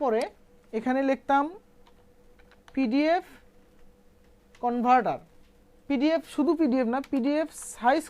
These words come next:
কনভার্টার লিখতাম, সাইজ, আহ, রিডিউসার অথবা কনভার্টার, যেটাই লেখেন না কেন, যে কোনো একটা আসলেই হবে। আইলাপ আছে, তারপরে এই যে এটা আছে, আরও বেশ অনেকগুলো আছে। এখানে কি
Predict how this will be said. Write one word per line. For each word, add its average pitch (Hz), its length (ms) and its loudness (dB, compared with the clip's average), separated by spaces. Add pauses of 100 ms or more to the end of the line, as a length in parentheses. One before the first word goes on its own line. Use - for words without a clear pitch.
কনভার্টার 196 480 -2
লিখতাম, 139 240 -16 (640)
সাইজ, 277 280 0
আহ, - 1600 -8 (600)
রিডিউসার 294 500 0 (140)
অথবা 269 280 -4
কনভার্টার, 196 380 -2 (120)
যেটাই 254 300 -4
লেখেন 262 240 -4
না 269 100 -6
কেন, 262 120 -10 (360)
যে 214 140 -8
কোনো 240 160 -8
একটা 240 200 -8
আসলেই 233 260 -4
হবে। 240 120 -2 (260)
আইলাপ 233 280 0 (120)
আছে, 233 220 -4 (160)
তারপরে 220 320 -6
এই 220 100 -2
যে 226 120 -2
এটা 220 140 -6 (140)
আছে, 220 180 -8 (160)
আরও 339 200 -8
বেশ 330 120 -12 (140)
অনেকগুলো 233 400 -2
আছে। - 140 -20 (840)
এখানে 285 200 -2 (100)
কি 269 80 -6